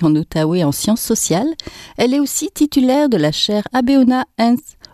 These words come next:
Obvia en intelligence artificielle et justice sociale. Là, c'est Hans pour École normale supérieure. Et OBVIA, c'est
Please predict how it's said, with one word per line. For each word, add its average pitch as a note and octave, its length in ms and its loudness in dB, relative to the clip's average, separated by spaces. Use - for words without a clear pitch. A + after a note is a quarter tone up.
Obvia G3+ 500 0
en E3+ 140 0
intelligence A#3 520 0
artificielle A3 760 -2
et D#3+ 140 0
justice F3+ 420 -4
sociale. G3+ 540 -2
Là, E3+ 140 2
c'est - 240 -2
Hans F#3+ 220 4
pour D#3+ 220 0
École F3 340 0
normale E3+ 340 0
supérieure. G#3+ 680 -2
Et A#3+ 320 4
OBVIA, G#3+ 520 0
c'est - 320 -4